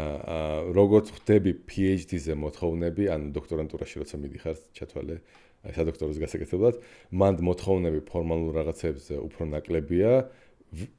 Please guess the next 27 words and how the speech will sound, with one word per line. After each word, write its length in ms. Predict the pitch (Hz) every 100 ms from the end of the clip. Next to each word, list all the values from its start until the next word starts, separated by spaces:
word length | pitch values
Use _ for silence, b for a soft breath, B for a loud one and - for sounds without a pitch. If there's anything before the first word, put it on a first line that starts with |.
| -
ვიდრე 320 | 90 90 98 98
მაგისტრატურაში. 880 | 85 78 - 80 - 76 73 -
მაგისტრატურაში 580 | 82 92 85 92 82 - 82
რომ 80 | 78
მიდიხარ, 400 | 80 82 101 95
მანდ 180 | 80 82 76
უფრო 180 | - 80
გთხოვენ 360 | - 78 67 67
G 260 | - 82 80
R-საც, 420 | 76 - 87 87 - b b b b -
toefl-საც 500 | 78 76 76 85 - 80
მე 40 |
როგორც 340 | 76 73 73 -
ხვდები, 380 | - 73 85 113 113 b b b b b
ვიდრე, 480 | - 73 82 73 85 87
ვთქვათ, 300 | - 78 76
იგივე 440 | 71 78 71 80 80 80 76
P 60 | - 71
H 80 | 71
D-ზე. 240 | - 76 78
თუმცა 220 | - 113 101
შეიძლება 280 | 95 90 87
ვწდები, 320 | - 76 69 - -
რატომღაც 320 | - 82 73
ეგეთი 240 | 73 73
განცდა 280 | 76 69 -
მაქვს. 220 | - -